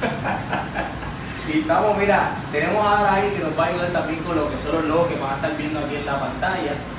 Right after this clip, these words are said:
Son la gente de Socializa, así que gracias a Gabriel que se unió con nosotros y dijo, "Che, yo creo lo que tú haces y te voy a dar la mano", así que vamos, vamos a meter mano para allá. Así que ustedes van a ver, mira, si ustedes ven que todo cambió,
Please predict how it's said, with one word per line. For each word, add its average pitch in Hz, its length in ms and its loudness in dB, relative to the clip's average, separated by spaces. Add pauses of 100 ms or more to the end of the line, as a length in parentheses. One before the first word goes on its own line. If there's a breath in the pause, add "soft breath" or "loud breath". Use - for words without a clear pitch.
(100)
Son 147 100 -2
la 147 140 2
gente 160 220 -2
de 156 80 2
Socializa, 151 640 0
así - 180 -4
que 143 160 -2
gracias 143 420 -2
a 147 200 2
Gabriel 143 440 0 (320)
que 143 80 -2
se 147 140 -4
unió 147 220 0
con 170 160 -2
nosotros 165 500 -2 (180)
y 147 180 -2
dijo, 160 520 2
"Che, 185 280 2
yo 156 140 0
creo 175 200 -2
lo 175 180 0
que 165 80 -2
tú 156 180 0
haces 170 320 0
y 151 60 -2
te - 160 -2
voy - 160 -2
a - 80 0
dar - 0 -
la - 120 0
mano", 175 300 2
así - 220 -4
que 139 80 -2
vamos, - 400 -2 (240)
vamos 170 220 2
a 175 100 0
meter 175 160 0
mano 160 240 0
para 143 180 -4
allá. - 120 -6 (440)
Así - 140 -6
que 151 320 0 (640)
ustedes 156 220 -4
van - 160 0
a 160 80 2
ver, 185 180 0
mira, 151 180 -2
si - 220 -6
ustedes 151 220 -4
ven 175 120 -4
que 170 140 -6
todo 165 260 0
cambió, 165 380 0